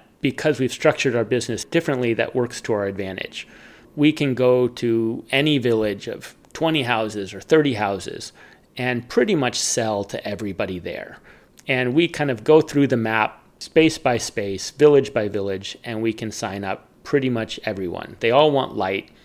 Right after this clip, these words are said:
At our prices, we, we make it affordable where even very poor households can pay for it. More than half of our customers live on less than two dollars a day. They can still afford solar lighting. So we've built a very centralized organization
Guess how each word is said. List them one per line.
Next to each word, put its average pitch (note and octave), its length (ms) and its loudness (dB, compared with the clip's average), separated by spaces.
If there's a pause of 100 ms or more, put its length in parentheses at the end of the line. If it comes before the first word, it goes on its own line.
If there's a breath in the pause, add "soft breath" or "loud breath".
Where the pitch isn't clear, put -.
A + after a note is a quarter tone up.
(140)
At B2 100 -2
our C3+ 160 4
prices, A#2 640 -2
we, G#2 180 -6 (460)
we B2+ 100 -6
make A2+ 280 -4
it A2 60 -6
affordable G2 600 -4
where G2 240 -6
even B2+ 300 -4
very G#2+ 240 0
poor G#2 240 -6
households G2 500 -8
can G#2 160 -12
pay F#2+ 260 -6
for - 280 -8
it. - 220 -8 (180)
More B2 200 0
than A2 120 -2
half A#2 240 0
of A2 80 -8
our G2 100 -2
customers G2+ 640 -6
live G2 180 -6
on F#2 120 -10
less F#2 180 -10
than G#2 100 -12
two - 140 -8
dollars F#2+ 300 -6
a F2+ 60 -12
day. F2 360 -8 (280 loud breath)
They G#2+ 120 -2
can G#2 140 -6
still G2+ 300 -2
afford F2+ 340 -4
solar F2+ 300 -6
lighting. E2 500 -8
So A#2 460 4 (320)
we've C3+ 380 0 (260)
built G#3 240 6
a B2+ 40 4
very A2+ 320 4
centralized A2 1000 2 (160)
organization G#2 1000 0